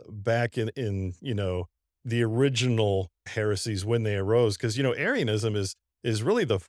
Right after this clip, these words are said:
first major heresy that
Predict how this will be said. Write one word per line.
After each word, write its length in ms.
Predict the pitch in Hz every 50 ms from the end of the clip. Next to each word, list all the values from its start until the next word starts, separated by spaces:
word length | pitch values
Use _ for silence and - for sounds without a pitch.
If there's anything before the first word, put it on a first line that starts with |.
| _ _ -
first 640 | 139 143 151 160 160 151 - - - - - - - _ _ _ _ _ _ _ _ _ -
major 640 | 117 104 107 110 117 127 143 147 131 117 131 131 107
heresy 840 | 95 113 131 135 151 143 117 - - - 104 95 92 92 92 95 92 _ _ _ _ _ _ _ _ _ _
that 320 | - 110 101 117 117 110